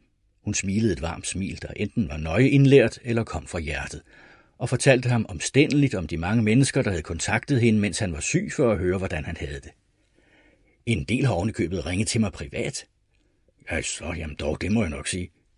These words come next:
Det må du nemlig. Og du skulle lade være med at lade som om, det er lige meget.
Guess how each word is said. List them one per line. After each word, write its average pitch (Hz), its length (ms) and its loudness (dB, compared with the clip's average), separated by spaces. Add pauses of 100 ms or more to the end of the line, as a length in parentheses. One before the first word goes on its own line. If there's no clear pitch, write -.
(520)
Det 170 80 2
må 156 160 6
du 196 100 4
nemlig. 104 360 4 (640)
Og 120 120 2
du 120 80 2
skulle 120 220 0
lade 104 140 4
være 139 140 6
med 175 120 2
at 92 180 0
lade 98 180 2
som 104 180 0
om, 82 120 -6
det 101 140 -4
er 87 40 -2
lige 113 180 2
meget. 92 280 0